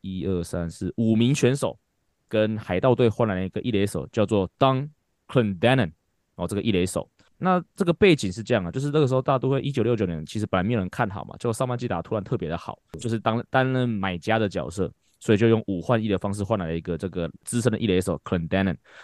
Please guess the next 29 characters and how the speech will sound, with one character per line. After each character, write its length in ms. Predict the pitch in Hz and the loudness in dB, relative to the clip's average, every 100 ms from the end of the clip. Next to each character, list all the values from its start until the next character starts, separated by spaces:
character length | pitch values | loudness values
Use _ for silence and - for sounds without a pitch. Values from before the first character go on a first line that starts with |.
| - | 0
那 120 | 160 | 0
Clendenon 320 | 151 127 165 | 4 2 4
在 80 | 160 | 2
换 180 | - 165 | 2 2
过 100 | 156 | 4
来 80 | 117 | 2
的 60 | |
时 60 | 123 | 2
候， 80 | 135 | -4
其 180 | - | -6
实 180 | 117 110 | -6 -6
他 200 | 104 131 | 0 0
在 260 | 135 135 123 | 2 2 2
这 160 | 127 131 | -2 -4
个 240 | 104 98 | -2 -2
海 220 | 90 90 | 0 -2
盗 160 | 87 123 | 2 2
队 100 | 120 | 2
的 80 | 104 | 0
成 160 | - | 0
绩 140 | 87 101 | -4 -2
并 180 | 117 | -2
没 60 | 101 | 2
有 100 | 104 | 0
特 180 | - 107 | 2 0
别 120 | 87 | 0
的 100 | 87 | -2
好 260 | - 78 58 | -4 -6 -2
哦， 200 | 78 | -4